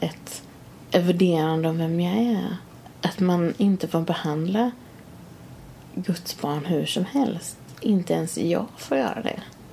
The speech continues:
Jag får inte vara... Jag kan inte misshandla mig själv. För Gud vill inte det. Gud vill inte att jag ska göra det.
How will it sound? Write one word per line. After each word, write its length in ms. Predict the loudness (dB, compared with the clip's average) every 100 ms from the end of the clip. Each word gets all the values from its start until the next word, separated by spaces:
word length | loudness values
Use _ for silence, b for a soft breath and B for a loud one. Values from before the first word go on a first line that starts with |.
| -20 B B B B B 2
Jag 440 | 6 6 6 2 2
får 160 | 4
inte 300 | 4 4 0
vara... 300 | 0 -2 -2 -8 -16 -18 -18 -20 -20 -18 -18 -8 2
Jag 300 | 4 4 4
kan 180 | 4
inte 180 | 4 2 -10 0
misshandla 640 | 4 4 0 0 0 2
mig 160 | 2 2
själv. 380 | 0 0 0 -2 -6 -16 B B B B B B -8
För 160 | 0
Gud 340 | 2 4 4 2 0
vill 140 | 2 4
inte 260 | 2 0
det. 140 | 0 0
Gud 280 | 0 -2 -4 -16 -20 -20 -18 -18 -20 -8
vill 220 | 0 4
inte 280 | 4 0 -2
att 60 | -2
jag 80 | 0
ska 160 | 0
göra 260 | 2 0 -4
det. 100 | -6